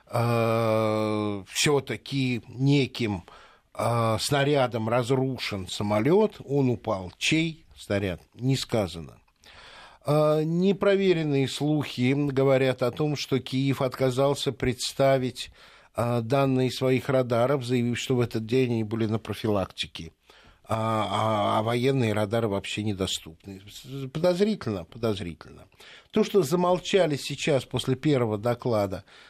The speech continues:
означает ли для меня, что выводы, на которые натыкаются честные исследователи, беспристрастные,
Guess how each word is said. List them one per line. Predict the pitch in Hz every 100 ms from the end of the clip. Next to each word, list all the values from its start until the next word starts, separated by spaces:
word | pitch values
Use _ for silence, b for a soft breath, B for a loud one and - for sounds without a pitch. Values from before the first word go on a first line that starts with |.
| B
означает | 135 170 170 214 202 190
ли | 156
для | 131 151
меня, | 165 170 165 139 107
что | - - 135
выводы, | 120 156 170 143 117 110
на | 104 113
которые | 127 120 139 131 127 117 113 B B B B -
натыкаются | 123 127 131 147 139 123 - 117
честные | - 151 135 - 117 110
исследователи, | - 131 139 117 101 - 110 104
беспристрастные, | 104 107 - 117 - 123 120 - - 107 101